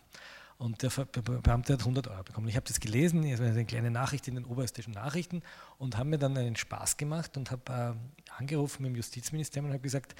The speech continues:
ich hätte irrsinnig gern das Überwachungsvideo. Und zwar anonymisiert, so dass man den, äh, Wachebeamten nicht erkennt und den Häftling nicht erkennt. Aber dieses Video ist in einer öffentlichen Hauptverhandlung vorgespielt worden.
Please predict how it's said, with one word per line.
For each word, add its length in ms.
ich 200
hätte 220
irrsinnig 340
gern 360
das 240
Überwachungsvideo. 840
Und 180
zwar 300
anonymisiert, 720
so 120
dass 160
man 120
den, 200
äh, 60
Wachebeamten 680
nicht 180
erkennt 400
und 220
den 140
Häftling 380
nicht 180
erkennt. 460
Aber 300
dieses 420
Video 240
ist 160
in 100
einer 140
öffentlichen 600
Hauptverhandlung 520
vorgespielt 580
worden. 240